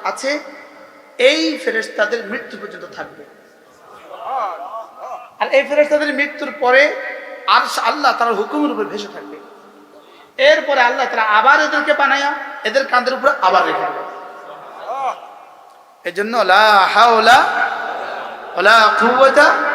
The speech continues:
ইল্লা বিল্লাহ। আজীব না? একজন সাহাবীর ছেলে হারিয়ে গেছে, ছেলে হারিয়ে গেছে,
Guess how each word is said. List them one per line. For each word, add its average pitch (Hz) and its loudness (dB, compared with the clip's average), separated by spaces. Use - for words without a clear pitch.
ইল্লা 196 0
বিল্লাহ। - -6
আজীব 202 -8
না? 214 -10
একজন 294 0
সাহাবীর 277 0
ছেলে 269 2
হারিয়ে 226 -2
গেছে, 170 -12
ছেলে 269 4
হারিয়ে 233 0
গেছে, - -10